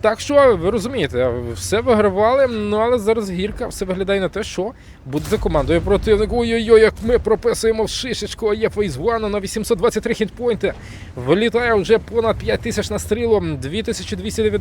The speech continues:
дев'яносто одиниць заблоковано бронею. Ну і зараз треба розбиратися за цими хлопцями, бо тому що, так, а що це таке? Подивіться, Т п'ятдесят п'ять А, подивіться, куди він вже аж приїхав.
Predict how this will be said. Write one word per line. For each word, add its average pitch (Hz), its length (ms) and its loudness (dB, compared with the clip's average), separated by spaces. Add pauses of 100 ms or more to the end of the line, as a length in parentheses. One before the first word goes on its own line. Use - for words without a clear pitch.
(100)
дев'яносто 214 680 0
одиниць 214 300 0
заблоковано 175 520 -2
бронею. 170 640 -2 (760)
Ну 190 460 -4
і 240 60 0
зараз 220 440 0
треба 220 300 2
розбиратися 214 520 2
за 190 140 -2
цими 220 260 -2
хлопцями, 220 580 -2
бо 180 120 -4
тому 196 240 -6
що, 233 260 -2 (720)
так, 202 260 -4 (440)
а 117 60 -6
що - 160 -10
це - 160 -14
таке? - 280 -4
Подивіться, 160 400 -8
Т 254 140 2
п'ятдесят 214 360 -4
п'ять 170 220 -8
А, 254 120 -4
подивіться, 180 420 -6
куди 226 180 -8
він 214 140 -4
вже 160 140 -4
аж 190 120 -2
приїхав. 233 520 -4